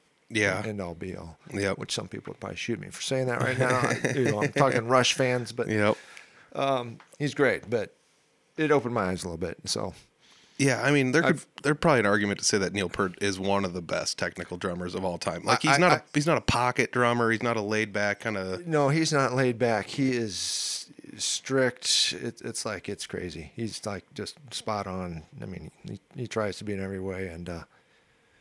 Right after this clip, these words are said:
Speaker 2: there's a lot of people that argue that he's the best drummer in the world or ever, and, uh, he's great, but I don't know.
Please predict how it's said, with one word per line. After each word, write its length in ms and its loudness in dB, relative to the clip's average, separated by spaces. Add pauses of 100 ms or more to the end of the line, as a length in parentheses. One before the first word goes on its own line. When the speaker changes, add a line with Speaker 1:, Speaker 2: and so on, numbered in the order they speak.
(560)
Speaker 2:
there's 180 0
a 40 0
lot 180 0
of 60 -6
people 240 -4
that 60 -6
argue 280 -2
that 100 -6
he's 180 -8
the 60 -16
best 220 -8
drummer 360 -8
in 80 -8
the 60 -8
world 260 -8 (720)
or 120 -4
ever, 340 -2
and, 180 -6
uh, 160 -4 (760)
he's 180 -2
great, 340 2
but 180 -4 (140)
I 360 -6
don't 120 -4
know. 180 -6